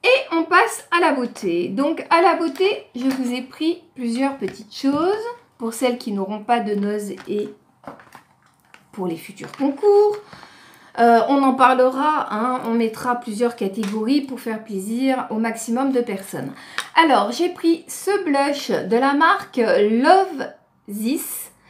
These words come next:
Il est magnifique. En fait, il est rose poudré et, euh, il est, euh, irisé, mais il est très, très beau. Il s'appelle Bonbon.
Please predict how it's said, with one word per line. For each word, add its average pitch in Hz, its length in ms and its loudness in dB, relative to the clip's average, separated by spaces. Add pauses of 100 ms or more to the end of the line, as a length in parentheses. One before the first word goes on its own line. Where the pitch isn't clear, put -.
(400)
Il 240 140 2
est 233 80 6
magnifique. 277 920 2
En 220 100 -6
fait, 359 300 -4
il 214 100 0
est 190 60 4
rose 359 420 2
poudré 254 720 0 (460)
et, 277 380 0 (160)
euh, 196 420 2 (100)
il 240 240 -2
est, 285 400 -2
euh, 202 360 -4 (100)
irisé, 277 640 2
mais 226 120 2
il 170 120 -2
est 175 100 -6
très, 359 220 -4
très 254 180 -2
beau. 226 280 0 (200)
Il 240 140 -4
s'appelle 277 540 2
Bonbon. 269 640 2